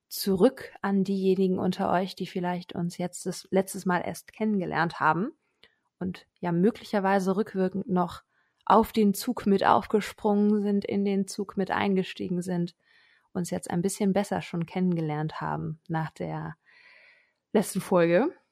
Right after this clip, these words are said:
Denn Podcast-Folgen bleiben ja verfügbar. Ich sage schlaue Dinge. Genau, wir haben heute festgestellt, also es ist Dienstag, morgen kommt die Folge online, dass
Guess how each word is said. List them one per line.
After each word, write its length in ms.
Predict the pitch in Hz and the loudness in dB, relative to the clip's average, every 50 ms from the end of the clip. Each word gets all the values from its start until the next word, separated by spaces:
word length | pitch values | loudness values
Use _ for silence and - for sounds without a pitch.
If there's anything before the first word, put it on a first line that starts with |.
| _ _ _ - | _ _ _ -8
Denn 240 | 190 175 160 170 170 | -4 -4 -2 -4 -4
Podcast-Folgen 800 | - - - - - 180 160 - - - - 185 180 180 185 180 | -6 -10 -8 -6 -8 -8 -6 -8 -6 0 2 2 4 4 2 2
bleiben 240 | 180 170 175 180 180 | 2 2 2 4 2
ja 120 | 180 175 | 2 0
verfügbar. 720 | 180 - 202 190 - 247 - - _ 202 180 196 254 311 349 - _ - | 0 0 -2 0 0 -4 -4 2 _ 8 8 8 6 2 -2 -8 _ -10
Ich 220 | - 196 180 175 - | -8 -8 -8 -6 -2
sage 260 | - 185 190 190 190 | 0 0 2 2 -2
schlaue 360 | 190 - 208 202 190 190 190 | -2 2 2 4 4 4 4
Dinge. 360 | 190 233 240 214 190 220 262 - - - - - - - - - _ | 4 2 2 4 2 2 0 -2 -10 -14 -12 -12 -12 -14 -16 -18 _
Genau, 380 | - 254 254 247 202 156 156 - _ _ _ _ | -4 0 4 6 6 4 4 0 _ _ _ _
wir 640 | 185 185 196 214 233 254 240 240 240 233 233 - - - _ | -12 -6 -2 4 6 8 8 8 8 6 4 2 0 -6 _
haben 420 | - 170 196 208 202 208 208 214 208 | -4 2 2 4 4 4 2 4 4
heute 480 | 196 190 196 208 202 208 - - 214 | 4 6 4 4 0 -2 -6 -8 -8
festgestellt, 960 | 202 - 240 254 - - _ _ - 180 - - - 175 180 180 190 226 - - - | -4 -4 -4 -4 -4 -10 _ _ -8 -8 -8 -6 -4 -2 0 0 -2 -2 -6 -8 -6
also 200 | 190 185 175 180 | -6 -4 -4 -4
es 100 | 175 190 | -6 -6
ist 160 | 190 - - | -8 -4 0
Dienstag, 560 | 202 202 202 - - - 240 277 277 - - _ | 2 2 2 2 2 0 0 -2 -2 -8 -12 _
morgen 220 | 190 190 196 196 | -2 -2 -2 -2
kommt 220 | 190 208 196 190 - | -2 -4 -4 -4 -6
die 40 | |
Folge 300 | 196 - 202 208 208 185 | -8 -4 -2 0 0 2
online, 420 | 175 175 175 180 175 175 180 214 269 _ _ _ _ _ _ _ _ _ _ | 0 0 2 2 2 0 0 -2 -4 _ _ _ _ _ _ _ _ _ _
dass 520 | - 190 208 220 220 - - - - _ | 2 2 4 4 2 -2 -8 -8 -10 _